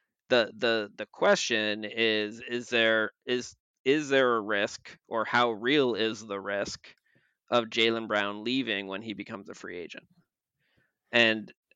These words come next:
and if that's a real risk, like, I don't know, maybe even as much as, like, greater than thirty percent <laughs> po-, possibility, then, as you said, start, you know, to me, it's like starting at the trade deadline next year.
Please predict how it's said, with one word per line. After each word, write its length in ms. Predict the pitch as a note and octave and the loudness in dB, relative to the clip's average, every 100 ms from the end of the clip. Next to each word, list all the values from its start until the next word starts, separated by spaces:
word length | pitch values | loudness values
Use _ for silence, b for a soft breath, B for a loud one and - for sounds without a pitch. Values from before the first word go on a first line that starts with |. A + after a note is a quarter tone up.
| _ _ | _ _
and 200 | A#2 G#2+ - | -4 -4 2
if 260 | C3+ - | 4 4
that's 340 | - B2 A#2 - | 4 4 4 0
a 100 | G#2+ | -6
real 460 | G#2 A2+ D3+ D3+ | -4 0 2 2
risk, 480 | D#2+ F#2+ F#2 - - | 0 -2 -4 -4 -6
like, 560 | G#2+ G#2 G#2 - - - | -4 -2 -4 -6 -14 -6
I 120 | G#2 | -4
don't 180 | A2+ A#2+ | -2 -4
know, 360 | G#2+ G#2+ C3 C3 D3 - | -4 -2 -2 -4 _ -6
maybe 440 | A2+ A#2+ A#2 A#2 | -4 -2 -4 -2
even 220 | A2+ A#2 | -2 0
as 280 | G#2+ G#2+ C3 | 0 -2 -4
much 260 | A#2+ A2+ A2 | -4 -2 -4
as, 140 | A2 | -2
like, 380 | A2 G2+ - - _ _ _ _ _ _ | 0 0 -4 -14 _ _ _ _ _ _
greater 480 | G#2 A2 A#2 A#2 A2+ | 0 2 4 2 2
than 400 | G#2 G#2+ G#2+ A2+ | 2 2 0 -2
thirty 300 | A#2 A2+ A2 | -2 -2 -4
percent 600 | A2 - A2+ C3 - - | -6 -2 0 0 -4 -10
<laughs> 1400 | - - - - _ _ - - - - - _ _ - | -10 -12 -14 -20 _ _ -20 -20 -20 -20 -20 _ _ 6
po-, 300 | B2 B2+ - | 10 10 10
possibility, 760 | - B2+ B2 A2+ A2+ C3 D#3+ D#3 | 8 8 8 6 4 6 6 4
then, 840 | - A#2+ A#2 B2+ B2+ A#2+ A#2 A#2+ - _ _ _ _ _ _ _ - | 0 2 6 8 8 6 4 -2 -8 _ _ _ _ _ _ _ 0
as 220 | A#2+ A2+ | 2 2
you 100 | A2+ A2 | -2 2
said, 380 | D#3+ G3+ C#3 | 8 8 8
start, 400 | - B2 A#2+ A2+ | 6 6 8 6
you 120 | B2 A2+ | 4 2
know, 80 | |
to 180 | G#2+ - | 0 -2
me, 260 | A2 B2+ A#2+ | 0 4 4
it's 180 | G#2+ G#2 | 2 2
like 180 | G2+ | 0
starting 400 | - A2 A2 G#2+ | 2 2 4 2
at 160 | G2+ G#2 | 0 -2
the 60 | G2+ | -4
trade 260 | - G#2 | -2 -2
deadline 480 | G#2+ G2+ G2+ F#2+ G2+ | 0 0 0 -4 2
next 380 | A2+ C3+ - - | 2 2 -2 -6
year. 280 | F2 F2+ | -6 -6